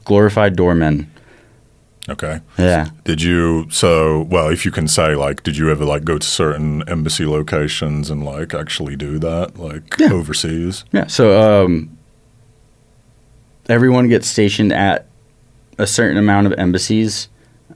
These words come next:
Speaker 1: um, for a certain amount of time.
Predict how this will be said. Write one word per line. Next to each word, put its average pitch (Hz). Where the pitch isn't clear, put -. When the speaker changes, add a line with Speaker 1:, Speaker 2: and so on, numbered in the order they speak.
Speaker 1:
um, 85
for 92
a 85
certain 85
amount 95
of 90
time. 90